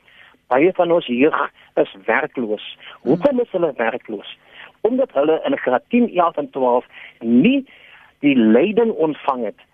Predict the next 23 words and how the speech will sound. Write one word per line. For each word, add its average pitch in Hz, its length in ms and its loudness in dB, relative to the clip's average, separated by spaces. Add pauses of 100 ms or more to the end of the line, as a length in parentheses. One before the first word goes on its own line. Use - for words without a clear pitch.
(180)
sodat 196 300 0
hulle 147 200 2
gereed 147 500 0
kan 156 240 -2
wees 127 300 -2
vir 131 100 -2
die 131 160 -2
arbeidsmark 127 800 -4
nie. 98 180 -16 (380)
Nou 220 320 0
wil 302 140 -2
die 277 140 0
minister 131 540 0 (220)
daardie 151 460 0
enigste 214 760 0 (400)
opleiding 147 560 0
vir 143 100 0
die 135 160 -2
kind 143 160 0
wat 127 240 -2
hom 139 120 -2
gaan 123 160 -4 (100)
help 160 300 -2